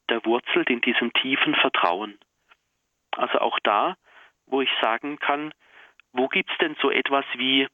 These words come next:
in Anführungszeichen, sag ich jetzt, einen Abraham in meiner Umgebung? Von wem habe ich meinen Glauben kennengelernt? Wer ist für mich eine Abrahamsgestalt, der für Glauben und Vertrauen steht?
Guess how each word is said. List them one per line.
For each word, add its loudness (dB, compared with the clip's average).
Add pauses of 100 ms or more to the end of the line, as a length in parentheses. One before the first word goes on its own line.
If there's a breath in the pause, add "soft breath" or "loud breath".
(440)
in -2
Anführungszeichen, 0
sag 0
ich -6
jetzt, -4 (480 loud breath)
einen -2 (140)
Abraham 0 (680)
in -4
meiner 0
Umgebung? -2 (680)
Von -2
wem 0
habe 0
ich -2
meinen -2
Glauben 0
kennengelernt? 0
Wer 2
ist -10
für -2
mich -2 (640 loud breath)
eine 0
Abrahamsgestalt, 0 (100)
der 0
für 0
Glauben 0
und -4
Vertrauen -2
steht? 0